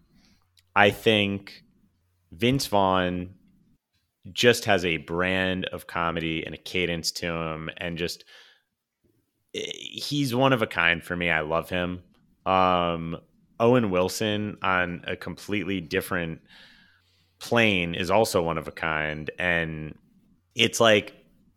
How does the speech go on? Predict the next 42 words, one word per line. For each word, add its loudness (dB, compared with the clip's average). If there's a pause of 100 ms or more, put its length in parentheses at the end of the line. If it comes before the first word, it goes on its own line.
(100)
where 8
we 2
talked 2
about 6
earlier, 2
Will 0
Ferrell 0
and -8
John -2
C. -8
Reilly 0
being -6
quite -2
similar -2 (460)
and 0
being 0
a -4
good -4
complement -4
because -2
of -10
that. -2 (520)
Vince 4
Vaughn 4
and 0
Owen 0
Wilson -2
couldn't -4
be -6
more -6
different. -4 (180)
And 0 (540)
Vince 2
Vaughn 4
is -2
fast 0
talking, -2
and 0
he -8
just, -4
you -2
know, -2